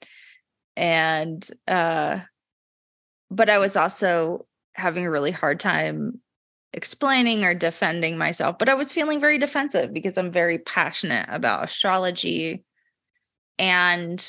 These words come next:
th-, I guess, like, I think I've explained this to you before, but, like, I think I have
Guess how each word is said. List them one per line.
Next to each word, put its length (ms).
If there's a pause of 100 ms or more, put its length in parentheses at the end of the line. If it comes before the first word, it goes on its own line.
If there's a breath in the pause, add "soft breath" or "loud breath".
(1800)
th-, 120 (240)
I 140
guess, 500 (120)
like, 300
I 80
think 160
I've 140
explained 440
this 160
to 140
you 40
before, 680
but, 240
like, 420 (160)
I 360 (100)
think 180
I 140
have 440